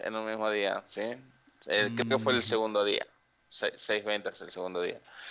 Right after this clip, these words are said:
Speaker 1: Pero
Speaker 2: Vale,
Speaker 1: digamos
Speaker 2: vale.
Speaker 1: que yo ahí estaba como, digamos, sin, sin entender lo que pasaba, ¿sí?
Speaker 2: Claro.
Speaker 1: No sabía ni por qué se vendía, ni, ni, ni qué había hecho
Speaker 2: <laughs>
Speaker 1: bien, ni qué podía hacer mal.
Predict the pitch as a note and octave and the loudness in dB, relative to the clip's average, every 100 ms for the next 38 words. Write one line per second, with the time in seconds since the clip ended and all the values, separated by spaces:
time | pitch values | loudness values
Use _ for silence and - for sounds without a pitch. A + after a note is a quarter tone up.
0 | - - - - - B2+ C3 C3 F3 E3 | -12 -12 -14 -10 2 4 6 6 6 2
1 | C3 B2 E3 E3+ E3 D3 - A#2 G#2+ G#2 | 2 4 2 4 4 4 4 2 2 2
2 | G2+ G2 G2 G2+ G2+ G2+ A2+ C3 A#2+ A2+ | 2 2 4 6 6 6 4 4 2 2
3 | - C#3 D3 A2+ - D#3 F3 C3+ B2+ C#3 | 0 0 0 -2 -2 2 2 2 2 4
4 | D3+ C3+ G#2 G2+ - A2 G#2 - F#2 A2 | 4 2 0 -4 0 2 2 0 -6 -12
5 | - _ _ _ _ B2+ A2 G#2+ C3+ D3 | -14 _ _ _ _ 0 2 4 4 4
6 | C3+ A#2+ B2+ B2+ B2 B2 C3 D#3+ D#3 D3 | 2 0 0 2 2 2 0 2 4 4
7 | B2+ A#2+ A#2 - C3 B2+ C#3+ D3 D3+ D#3 | 0 0 -4 -4 -2 0 4 6 6 4
8 | D3 C#3 D3+ E3+ F#3+ D#3 C3+ C#3 C3+ D3 | 4 4 4 2 0 -4 -6 -6 -2 0
9 | D#3+ E3 D#3+ G#3 D#3+ D#3 D3 F3 E3+ A#2+ | 2 2 2 4 4 2 2 4 4 2